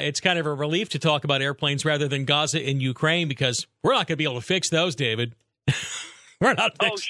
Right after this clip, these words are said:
Speaker 2: sure, sure, yeah. I just, I just mean, like, they're talking about, you know, the mainstream news is talking about how long a, a cockpit, uh, voice recorder l-, records over itself and all the. I mean, I'm just listening to it to some point. I'm just like,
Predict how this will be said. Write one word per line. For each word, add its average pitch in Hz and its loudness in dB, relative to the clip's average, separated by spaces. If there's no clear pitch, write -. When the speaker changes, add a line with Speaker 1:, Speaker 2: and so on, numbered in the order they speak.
Speaker 2:
sure, 185 -2
sure, 208 0
yeah. 175 0
I 165 -2
just, 180 -4
I 175 0
just 180 -4
mean, 185 -2
like, 165 -2
they're 196 -4
talking 196 -4
about, 160 -4
you 180 -8
know, 147 0
the 147 -4
mainstream 165 -4
news 175 -2
is - -14
talking 160 -2
about 147 -2
how 165 0
long 165 0
a, 135 -4
a 139 -2
cockpit, 180 -4
uh, 139 -2
voice 196 -2
recorder 156 -2
l-, - -8
records 165 0
over 185 -4
itself 147 -4
and 139 -4
all 165 0
the. 156 -6
I 143 -2
mean, 147 -4
I'm 151 -4
just 160 -8
listening 170 -4
to 160 0
it - -6
to 139 -6
some 156 -4
point. 139 -2
I'm 123 -6
just 127 -10
like, 131 0